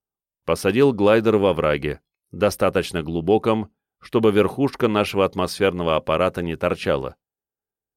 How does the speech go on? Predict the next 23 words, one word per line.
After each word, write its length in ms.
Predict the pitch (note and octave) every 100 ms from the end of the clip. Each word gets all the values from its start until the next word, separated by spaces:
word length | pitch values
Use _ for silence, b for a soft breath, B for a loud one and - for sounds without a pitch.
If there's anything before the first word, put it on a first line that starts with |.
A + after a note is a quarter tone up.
| _ _ -
Дальше, 460 | - A2 C#3 C#3
схватив 500 | B2 G#2+ G2+ A#2 G#2+
в 80 | F2+
охапку 480 | F#2 G2 F2 - D#2+
тай, 420 | - G#2+ A2 - _ _ _ _ -
я 200 | - F#2
выскочил 520 | C#3 - C3+ C3 B2
из 100 | G2
аппарата, 600 | - D2+ E2 F2 G2 F#2 _ _ _ _
за 240 | F2+ F2+ G#2+
мной 180 | A2+
последовали 680 | A2 G#2 - G#2+ G2 F2 E2
дроиды, 600 | D2+ E2 F#2 G2 G2+ F#2+ - _ _ _ _
и 140 | -
мы 160 | E2 B2
отбежали 460 | B2+ G#2+ G2 A2+ A#2+
в 80 |
сторону, 560 | - F2 D2+ C#2+ C#2 C#2 _ _ _
где 300 | D#2 D#2+ G#2
и 60 | A#2+
затаились 640 | A2 - E2 D#2+ E2+ F2
под 240 | - D#2+ C#2+
деревьями. 640 | F2 E2 C#2 C#2 C2+